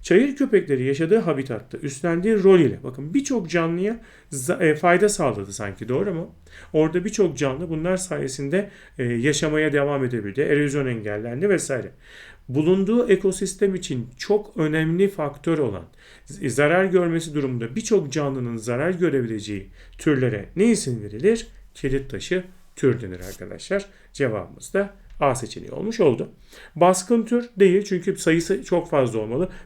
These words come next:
bitki olmalı. Gösterge çevre koşullarının değişmesinden çok hızlı etkilenmeli. İstilacı farklı bir bölgeden gelip oraya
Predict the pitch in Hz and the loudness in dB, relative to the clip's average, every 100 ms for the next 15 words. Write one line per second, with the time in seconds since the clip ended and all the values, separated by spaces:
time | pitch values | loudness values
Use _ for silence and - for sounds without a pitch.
0 | - 147 - 147 113 95 98 151 175 175 | -8 -8 0 2 2 0 -10 0 2 2
1 | - 202 196 220 226 - - - - 143 | 4 4 4 0 -2 -8 -20 -8 4 6
2 | 190 208 190 190 185 180 170 170 175 170 | 6 4 2 2 0 2 2 2 2 -6
3 | 175 175 175 196 175 123 113 101 107 95 | -8 -6 0 2 2 0 -4 -6 -6 -6
4 | 95 95 151 - - - - 165 - 202 | -6 -4 -4 -6 -16 -20 -6 -6 -2 2
5 | 202 202 226 226 - - 139 135 208 190 | 4 4 2 -4 -18 -4 -2 0 2 2
6 | 151 131 120 127 135 151 135 135 143 127 | 4 4 4 2 2 2 2 0 0 2
7 | 127 131 135 | 2 0 -4